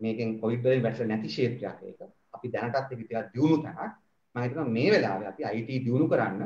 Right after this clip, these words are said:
ගොඩක් මහන්සි වෙනවා. අපි නම් මේ වෙලාවේ, අ, මේ, මේ ආණ්ඩුකරණය කරන්නේ. අ, ඒ වගේම අපි ලෝකේ තියෙන දේවල් ඉගෙන ගන්නවා.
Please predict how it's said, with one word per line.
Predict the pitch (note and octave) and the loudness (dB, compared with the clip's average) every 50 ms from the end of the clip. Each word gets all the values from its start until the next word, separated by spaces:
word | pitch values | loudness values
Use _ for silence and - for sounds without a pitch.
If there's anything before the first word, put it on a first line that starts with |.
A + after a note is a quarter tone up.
| A3 - - - _ _ _ _ _ _ _ _ _ _ - | -6 -8 -10 -18 _ _ _ _ _ _ _ _ _ _ 0
ගොඩක් | A2+ B2 D3 D3 - - - _ _ _ _ _ _ _ _ _ - | 2 4 4 2 0 -4 -12 _ _ _ _ _ _ _ _ _ -8
මහන්සි | A#2 A#2 A#2 A#2 A#2 A#2+ A2 | -4 -2 -2 -2 -2 -2 -2
වෙනවා. | G#2+ G#2+ B2 D#3+ D#3+ - | -2 0 0 -2 -2 -4
අපි | - - - F3 | -4 -2 0 2
නම් | D#3+ A#2+ G2 G2+ E3 A3 - - - - _ | 2 2 2 0 -2 -4 -6 -10 -16 -18 _
මේ | B2+ B2+ B2+ B2+ | -2 0 2 4
වෙලාවේ, | B2 A#2 A2+ A2 G#2+ G#2 C3 G3+ A3+ A3 - - _ _ _ _ | 4 4 4 4 2 2 2 0 0 -2 -6 -14 _ _ _ _
අ, | - A#2 A2+ A2 A2 A2 G#2+ G#2+ G#2+ G#2 G#2 G#2+ G#2+ G#2+ - G#2+ G#2+ G#2+ - _ _ _ _ _ _ _ _ _ _ _ - | -12 -10 -8 -6 -6 -4 -4 -4 -6 -8 -10 -10 -14 -16 -18 -20 -20 -20 -20 _ _ _ _ _ _ _ _ _ _ _ -12
මේ, | G#2+ G#2+ A2+ A2+ G#2+ A2 - | -4 -2 0 0 0 -2 -6
මේ | G#2 G#2 G#2+ G#2+ G#2+ G#2+ - _ _ _ _ _ _ - G#2+ | -8 -6 -4 -4 -6 -8 -14 _ _ _ _ _ _ -10 -4
ආණ්ඩුකරණය | G#2 A2 A2 A2+ A2+ A#2 G#2+ G#2+ G2+ A2+ D#3+ - - - - _ _ _ _ _ - - | -2 0 0 0 2 2 0 2 0 0 -2 -4 -6 -12 -18 _ _ _ _ _ -4 -2
කරන්නේ. | G#2+ G#2 G#2 G#2 G#2+ - D3 - - - - - _ _ _ _ | -2 0 0 0 2 2 4 2 2 -2 -8 -14 _ _ _ _
අ, | - - F#2+ F#2+ F#2+ F#2+ | -20 -16 -14 -12 -10 -4
ඒ | A2 A2 | -2 0
වගේම | A2 G#2+ A2 C3 D3+ | 0 4 4 4 4
අපි | C#3+ C#3+ D#3 C3+ | 4 2 2 2
ලෝකේ | B2+ B2 A#2+ A#2 A#2 A#2+ A#2 | 2 4 2 2 0 -2 -4
තියෙන | B2 A#2 A2+ A2 | -2 -2 0 2
දේවල් | A2 G#2+ A2 G#2 G2+ | 2 2 2 2 0
ඉගෙන | G2+ F2+ G2 G2 | -4 -4 -4 -4
ගන්නවා. | G#2+ G#2+ A2+ A2+ A#2+ B2+ D#3 G3+ | 0 2 2 2 2 0 -2 -2